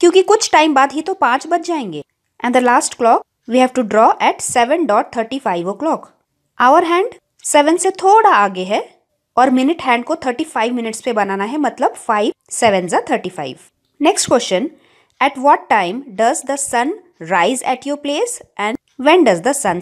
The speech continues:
set? Here you should know that पूरे इंडिया में सनराइज और सनसेट का टाइमिंग अलग-अलग होता है। Sun rises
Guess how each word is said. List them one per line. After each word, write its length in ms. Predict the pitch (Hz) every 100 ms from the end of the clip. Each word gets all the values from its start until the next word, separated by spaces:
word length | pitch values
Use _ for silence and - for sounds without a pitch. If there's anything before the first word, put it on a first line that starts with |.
| -
set? 340 | 392 - - _ _ _ -
Here 200 | 349 392
you 140 | 330 311
should 160 | 320 262
know 120 | 294 233
that 260 | 202 381 - _ -
पूरे 220 | 330 381
इंडिया 400 | 254 247 277 285
में 160 | 214 285
सनराइज 540 | - 254 254 294 311
और 120 | 262
सनसेट 480 | 254 226 214 254 240
का 100 | 233 220
टाइमिंग 280 | 202 196 320 -
अलग-अलग 440 | 220 269 254 220
होता 240 | 180 175 165
है। 200 | 143 147 - _ _ -
Sun 300 | - 392 453
rises 400 | 269 226 226 277